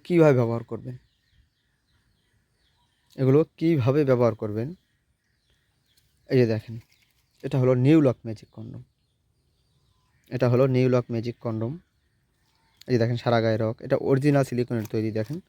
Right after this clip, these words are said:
প্রতারিত হওয়ার কোনো সুযোগ নাই। এই যে দেখেন, প্রতারিত হওয়ার কোনো সুযোগ নেই, অরিজিনাল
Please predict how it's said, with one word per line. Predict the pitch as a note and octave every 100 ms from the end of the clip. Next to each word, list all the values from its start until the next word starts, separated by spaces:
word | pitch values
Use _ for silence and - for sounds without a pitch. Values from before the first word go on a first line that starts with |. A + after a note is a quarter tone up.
| _ _ _ _ _ _
প্রতারিত | C3+ C3+ C3 C3 A2
হওয়ার | A#2+ A#2+ B2
কোনো | B2 -
সুযোগ | A#2 A#2 A#2
নাই। | A#2+ D#3+ _ _ _ _ _ _ _ _ _ _ _ _ _ _ _ - _ - _ _ C3
এই |
যে | A#2
দেখেন, | A2+ B2+ - _ _ _ _ _ _ _ _ _ _
প্রতারিত | D3+ C#3 C#3+ C3
হওয়ার | B2 A#2+
কোনো | A#2 A2+
সুযোগ | A#2+ A2+ -
নেই, | A#2+ C#3 _ _ _ - - - -
অরিজিনাল | C3+ B2+ B2+